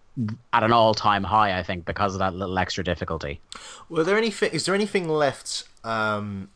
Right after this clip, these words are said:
Speaker 2: in the online mode in terms of, uh, like, there, uh, the issues where, you know, players try to kinda time out a game or they're, it was it,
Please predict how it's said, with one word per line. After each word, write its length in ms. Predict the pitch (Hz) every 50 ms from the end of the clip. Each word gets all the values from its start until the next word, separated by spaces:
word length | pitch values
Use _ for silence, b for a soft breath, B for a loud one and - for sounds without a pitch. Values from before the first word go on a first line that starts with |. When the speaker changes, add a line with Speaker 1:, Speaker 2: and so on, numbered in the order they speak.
| _ _ _ -
Speaker 2:
in 180 | 117 131 131
the 140 | 123 120 117
online 420 | 113 107 107 104 101 101 101 98 98
mode 480 | 98 98 95 90 90 90 87 - - - - _ _ _
in 140 | - 104 101
terms 420 | 92 - 110 104 101 98 95 90 95
of, 420 | 98 98 95 90 85 - - - b b b b b b b b b _
uh, 240 | _ - - - - - -
like, 320 | 131 131 123 123 117 - -
there, 340 | 123 123 120 117 113 -
uh, 200 | 98 98 90 - - - - - -
the 160 | 123 120 120
issues 400 | 113 - - 110 110 107 92 90
where, 320 | 107 104 104 101 98 98
you 200 | 95 85 - 98
know, 120 | 92 87 87
players 420 | - - 104 95 92 92 90 -
try 260 | - - - 92 87
to 500 | 87 - - - 92 90 87 85 85 82 - -
kinda 180 | - 90 82 -
time 320 | - - 101 90 87 90
out 140 | 87 80 82
a 40 | 87
game 280 | 95 90 87 90 87
or 200 | 87 87 87 87
they're, 260 | 85 87 87 85 85 82 - - -
it 140 | 95 104
was 160 | 110 139 123 135
it, 140 | 139 -